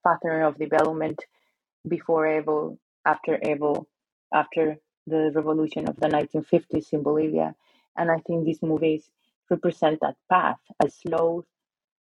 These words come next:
a slow, um, march towards, um,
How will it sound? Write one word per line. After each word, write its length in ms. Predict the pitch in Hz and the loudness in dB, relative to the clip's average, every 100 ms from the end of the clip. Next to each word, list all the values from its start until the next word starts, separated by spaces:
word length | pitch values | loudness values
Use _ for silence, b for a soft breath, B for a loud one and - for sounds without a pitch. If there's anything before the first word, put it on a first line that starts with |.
| _ | _
a 40 | 156 | -4
slow, 680 | - 170 165 165 170 - - | -2 -2 0 0 -4 -10 -4
um, 460 | 156 156 147 143 - _ _ | 0 0 0 -4 -8 _ _
march 540 | - 160 156 165 - - - | 2 4 4 0 -4 -4 -4
towards, 720 | 175 156 147 - - - - _ _ _ _ _ - | -2 0 -2 -4 -14 -20 -20 _ _ _ _ _ 0
um, 300 | 156 151 - | 0 0 -6